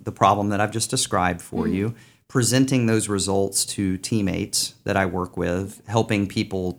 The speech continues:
Speaker 1: kinda digest what the data is showing. Um, and then a fair amount of that bucket is spent writing, you know, informal emails, project updates,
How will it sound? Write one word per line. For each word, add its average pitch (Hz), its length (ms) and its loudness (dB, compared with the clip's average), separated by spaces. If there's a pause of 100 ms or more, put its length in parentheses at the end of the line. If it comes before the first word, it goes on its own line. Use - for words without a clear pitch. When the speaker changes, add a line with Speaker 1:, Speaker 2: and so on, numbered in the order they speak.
Speaker 1:
kinda 95 180 -2
digest 95 680 0
what 92 200 -4
the 92 100 -4
data 92 420 -2 (160)
is 92 120 -2
showing. 90 560 -2 (440)
Um, 95 300 2
and 107 140 2
then 107 320 0
a - 80 -4
fair 113 260 2
amount 104 400 0
of 87 100 -4
that 98 240 2
bucket 92 440 0
is 90 120 -2
spent 98 300 0
writing, 87 520 -2
you 90 100 -2
know, 90 220 -2
informal 98 580 0
emails, 101 580 0
project 98 460 0
updates, 98 720 -2